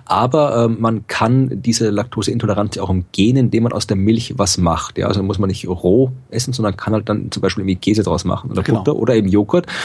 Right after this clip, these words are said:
Speaker 1: Und dann ist eben das Zeug, was, äh, die Laktoseintoleranz hervorruft, ist eben weg. Also die,
Speaker 2: Die
Speaker 1: die
Speaker 2: Laktose.
Speaker 1: Ja, genau. Ach ja, ich ist schon zu lange, ich bin schon,
Speaker 2: Ja,
Speaker 1: schon
Speaker 2: ja, nee, nee,
Speaker 1: <laughs> mein
Speaker 2: ja.
Speaker 1: Hirn ist schon, schon ein bisschen abgeschaltet. Nee, aber das, die haben jetzt quasi hier, äh, da gab's jetzt, äh, von, äh,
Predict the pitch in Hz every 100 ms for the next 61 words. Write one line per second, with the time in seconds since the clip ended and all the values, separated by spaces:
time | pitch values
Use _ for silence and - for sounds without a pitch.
0 | - 120 - 117 117 - 113 110 - -
1 | 107 - 104 95 - 104 95 95 95 92
2 | - 101 104 101 98 92 90 90 98 107
3 | 85 95 87 82 - 80 82 85 82 78
4 | 78 80 - - 101 98 92 _ _ _
5 | - 95 123 170 127 117 76 76 _ -
6 | - - 90 - 98 95 113 131 95 95
7 | 90 82 101 95 92 87 185 185 135 127
8 | 120 113 110 160 127 98 131 117 98 104
9 | 95 - - - - - - - - -
10 | 87 85 - - 87 - - - 110 95
11 | 90 - - - 120 123 123 117 98 -
12 | 113 - 127 131 131 131 120 123 123 110
13 | 107 - 107 113 120 117 - 98 - 95
14 | - 104 98 95 -